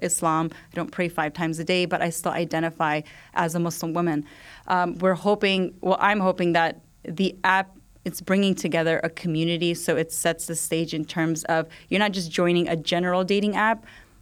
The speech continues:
you're joining a dating app that's bringing other Muslims together that might have the same intention as you. So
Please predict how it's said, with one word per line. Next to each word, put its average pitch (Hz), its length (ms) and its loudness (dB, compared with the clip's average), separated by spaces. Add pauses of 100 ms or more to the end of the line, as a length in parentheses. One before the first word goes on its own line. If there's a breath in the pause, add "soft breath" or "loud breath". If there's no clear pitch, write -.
(120)
you're 185 140 2
joining 190 480 2
a 165 60 2
dating 170 400 0
app 170 160 0
that's 165 200 -2
bringing 175 360 0
other 170 240 2
Muslims 170 640 -2
together 160 480 0
that 151 160 0
might 160 200 -2
have 170 140 -4
the 160 80 -6
same 160 240 -2
intention 151 480 -4
as 151 220 -6
you. 175 180 0
So 165 300 -2